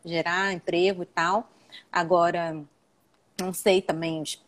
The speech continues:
né, os pormenores, nunca fui lá de perto pra ver se é tudo realmente cem por cento. É, mas eu vejo que muitos destinos estão se movimentando,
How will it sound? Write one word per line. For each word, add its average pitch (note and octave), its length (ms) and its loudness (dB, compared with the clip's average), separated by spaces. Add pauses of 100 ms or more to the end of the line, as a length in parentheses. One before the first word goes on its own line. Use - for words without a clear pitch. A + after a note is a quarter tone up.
né, F3+ 240 0
os E3+ 120 -8
pormenores, E3 640 0
nunca F3+ 200 -6
fui - 180 -6
lá D#3+ 300 4
de D#3 180 -12
perto - 360 -2
pra D#3 180 0
ver E3 400 4
se D#3+ 320 -4 (240)
é D#3+ 60 -8
tudo F3+ 360 -4
realmente D#3+ 720 -6
cem D#3+ 180 -10
por - 180 -20
cento. A3 580 -4 (640)
É, E3 320 -2 (640)
mas A#3 200 8
eu D4+ 100 10
vejo B3+ 260 4
que C#4 120 -2
muitos C4+ 400 0
destinos B3 640 -4
estão - 500 0
se B3 140 -6
movimentando, B3 1120 0